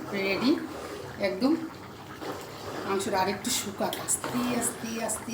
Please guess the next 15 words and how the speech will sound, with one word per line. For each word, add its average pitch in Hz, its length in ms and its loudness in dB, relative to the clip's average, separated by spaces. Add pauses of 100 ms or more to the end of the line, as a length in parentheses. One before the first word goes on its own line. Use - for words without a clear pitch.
আস্তে - 220 2 (100)
হোক। 240 220 6 (960)
মাংসটার 196 460 0
চুলাটা 247 320 6 (200)
একটু - 140 -6 (120)
কমাইয়া, 294 420 6 (2250)
এই 294 100 10 (120)
রান্নাঘরের 247 600 10 (120)
অবস্থা 285 320 4 (100)
দেখছেন 294 400 6
না? 359 80 6 (260)
রান্না 220 300 10 (120)
শেষে 240 240 4 (140)
সব 226 380 4 (140)
একদম, 214 260 2